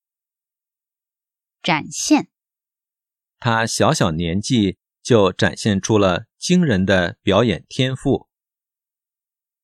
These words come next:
Speaker 1: 登上城楼，滚滚长江就展现在我的眼前。
Speaker 2: 捧。
Speaker 1: 张艺谋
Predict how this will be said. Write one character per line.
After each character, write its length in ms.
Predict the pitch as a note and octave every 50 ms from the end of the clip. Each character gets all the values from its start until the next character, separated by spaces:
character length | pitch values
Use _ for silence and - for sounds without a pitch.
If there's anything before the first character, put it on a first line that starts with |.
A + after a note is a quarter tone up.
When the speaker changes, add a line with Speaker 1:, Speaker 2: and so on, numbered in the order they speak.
| _ _ _ _ _ _
Speaker 1:
登 160 | - C4 C4+
上 220 | C4 - B3+ G3
城 200 | E3 - - E3
楼， 340 | G3 F#3+ D3 D3 F3 G3 - _ _ _ _ _ _ _ _ _ _ _ _
滚 220 | - - E3+ G#3+ B3+
滚 180 | - G#3+ -
长 240 | - - - D#3+ F3
江 320 | F#3 - B3 B3 B3 C4 - _ _ _ _ _ _ _
就 340 | - F#3 F3 D#3+ D3 - _ _ _ _
展 260 | - D#3+ D3 C#3+ C#3
现 240 | - - C4 B3 G3+
在 280 | - E3 D3+ C#3+ - _ _
我 160 | _ - D3
的 80 | - F3+
眼 240 | F#3+ E3+ D3 - -
前。 300 | - - - - C#3+ C3 B2 C3 A3+ - _ _ _ _ _ _ _ _ _ _ _ _ _ _ _ _ _ _ _ _ _ _ _ _ _
Speaker 2:
捧。 560 | - - G2+ F2 C#2+ B1+ - G2 A2 B2+ - _ _ _ _ _ _ _ _ _ _ _ _ _ _ _ _ _ _ _ _ _ _ _ _ _ _ _ _
Speaker 1:
张 220 | - C4+ C#4+ D4
艺 100 | D4 B3
谋 380 | F3+ D3+ C#3 C#3+ E3+ A3 A#3